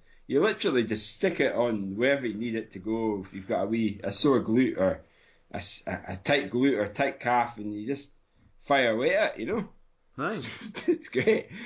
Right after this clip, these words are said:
Speaker 1: And
Speaker 2: Well,
Speaker 1: you
Speaker 2: it's,
Speaker 1: can go
Speaker 2: it's
Speaker 1: different
Speaker 2: helping you, that's the main thing.
Speaker 1: What I won't, don't put on your bones, though, 'cause bloody hell, it's, uh, it hurts, and, you know, you, it can really hurt there. But,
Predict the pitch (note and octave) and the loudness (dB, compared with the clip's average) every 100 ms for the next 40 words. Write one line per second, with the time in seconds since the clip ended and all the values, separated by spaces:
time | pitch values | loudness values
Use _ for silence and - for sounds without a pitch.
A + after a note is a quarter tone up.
0 | G3 C3 D3 B2+ A#2+ E3 D#3 E3 - D3+ | -6 0 2 2 2 4 4 4 2 2
1 | F#3+ E3+ B2 D3 B2 A2+ E3+ - G3 C#3+ | 2 -2 -4 -4 -6 -8 -6 2 4 4
2 | E3+ F3 B2 - - - E3+ F#3 - - | 2 -2 -6 -16 -16 -2 2 2 0 -4
3 | D#3 C3+ C3 A2 F#2 C3 C3+ A2+ F#2 F2 | 2 2 2 -2 0 2 2 0 -4 -8
4 | - A2 G#2+ - - B2 G#2+ G#2+ F#2+ E2 | -6 -4 -4 -4 0 2 4 4 4 -2
5 | - - G2 F#2 F#2 G2 F#2+ A#2+ - A2+ | -6 -2 -2 0 -2 0 2 2 0 -6
6 | F#2+ - - G2+ A2 G#2 F2 E2+ D2+ _ | -6 -8 -10 -4 0 0 -2 -4 -10 _
7 | F#2+ G2+ G2 A2 F#2+ G2 - G2+ E2+ - | -12 -6 0 2 4 2 2 2 2 -2
8 | - | -8